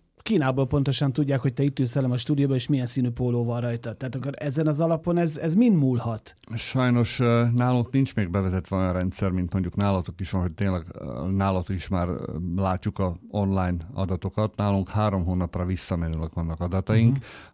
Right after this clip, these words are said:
Speaker 2: amivel nagyon nehéz reagálni tényleg
Speaker 1: És,
Speaker 2: arra,
Speaker 1: és
Speaker 2: hogy
Speaker 1: tervezni meg pláne?
Speaker 2: N-, nehéz, nehéz. Tehát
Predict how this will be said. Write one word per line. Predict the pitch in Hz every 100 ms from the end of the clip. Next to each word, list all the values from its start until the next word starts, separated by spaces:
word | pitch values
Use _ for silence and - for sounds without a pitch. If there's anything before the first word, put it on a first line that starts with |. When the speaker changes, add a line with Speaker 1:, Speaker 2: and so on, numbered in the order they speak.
| 107
Speaker 2:
amivel | 110 110 110
nagyon | 117 113 98
nehéz | 87 85 87
reagálni | 85 85 82 80 80 82 -
tényleg | - 92 87 85
Speaker 1:
És, |
Speaker 2:
arra, | - 95
Speaker 1:
és | 82
Speaker 2:
hogy | 92
Speaker 1:
tervezni | 233 165 156 165
meg | 180 185
pláne? | 233 156 127 120
Speaker 2:
N-, | 104
nehéz, | 87 113 92 85
nehéz. | 80 92 85 -
Tehát | 104 104 101